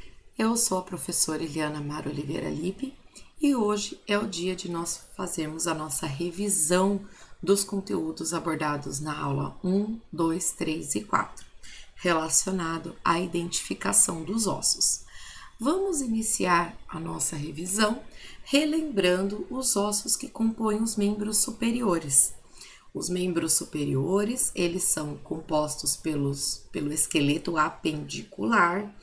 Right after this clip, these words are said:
Esse esqueleto apendicular é formado pelo cíngulo do ombro. Esse cíngulo se ajusta à escápula, à clavícula e também ao húmero.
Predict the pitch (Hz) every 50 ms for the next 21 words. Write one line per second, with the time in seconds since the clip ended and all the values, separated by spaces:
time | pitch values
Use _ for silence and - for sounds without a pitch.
0 | - - - - - - - - 180 175 - - 180 175 170 - - - 170 160
1 | 160 160 160 165 147 - - 160 151 - - - - - 160 160 147 139 139 135
2 | - - - - - - - 170 160 233 - 202 196 185 175 165 160 147 151 143
3 | - 170 160 156 165 - - - 214 214 226 262 226 208 175 165 165 - 185 202
4 | 202 185 156 156 165 180 180 226 277 320 - - - - - - - - - 233
5 | 254 262 - - - - - - 190 170 165 156 147 139 147 147 - - - -
6 | _ - - - - 190 185 180 175 - 165 151 139 135 - - - - - -
7 | - 170 175 175 160 160 147 - - - - 170 165 220 - - - 381 392 415
8 | 403 - - - - - - - - - - - - 214 208 202 196 190 - -
9 | - - - 165 156 147 143 147 135 143 139 - - 262 311 359 370 - - -
10 | - - - - 269 277 277 277 - 247 226 220 196 165 165 156 - - - -
11 | - - 214 233 247 254 226 202 185 180 180 185 185 190 226 233 262 294